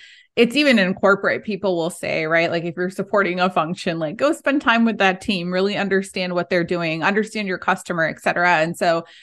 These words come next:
I feel like with art and when it comes to this trade piece, it's no different. Um, and I really love how you really put yourself in the shoes of them. And that's not something that we can always say, especially as,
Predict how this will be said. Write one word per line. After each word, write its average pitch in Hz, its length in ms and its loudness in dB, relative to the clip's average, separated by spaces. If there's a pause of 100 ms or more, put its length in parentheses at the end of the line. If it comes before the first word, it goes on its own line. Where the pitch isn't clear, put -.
(200)
I 208 80 0
feel 240 220 4
like 226 180 4
with 202 160 2
art 196 360 4
and 180 300 -4
when 180 120 -2
it 170 100 -4
comes 196 300 -2
to - 80 -4
this 180 280 -2
trade 175 500 -2
piece, 180 540 -4
it's - 500 -8
no 180 320 0
different. 220 640 -2 (440)
Um, 202 200 2
and - 120 -4
I 202 60 4
really 233 340 2
love 196 260 4
how 202 140 -4
you 185 220 0
really 185 220 0
put 208 200 -6
yourself 185 400 -2
in 185 80 -8
the 165 80 -8
shoes 202 400 0
of 165 160 0
them. 151 440 0
And 170 320 2
that's 190 240 2
not 240 280 4
something 226 380 -2
that 190 120 -2
we 180 120 -2
can 190 180 -6
always 170 480 -2
say, 180 300 2
especially 196 640 0
as, 170 320 0